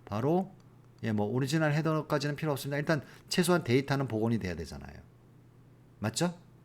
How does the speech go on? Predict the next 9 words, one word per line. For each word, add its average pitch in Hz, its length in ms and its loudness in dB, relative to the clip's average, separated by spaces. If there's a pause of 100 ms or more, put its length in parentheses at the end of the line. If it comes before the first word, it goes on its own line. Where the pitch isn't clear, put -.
(140)
예, 87 260 -2
데이터는 143 340 2
복원이 123 320 0
돼야 104 140 -2
되지 87 180 -4
않습니까? 87 600 -6 (320)
그래서 185 220 6
이제 151 200 4
이거를, 190 560 6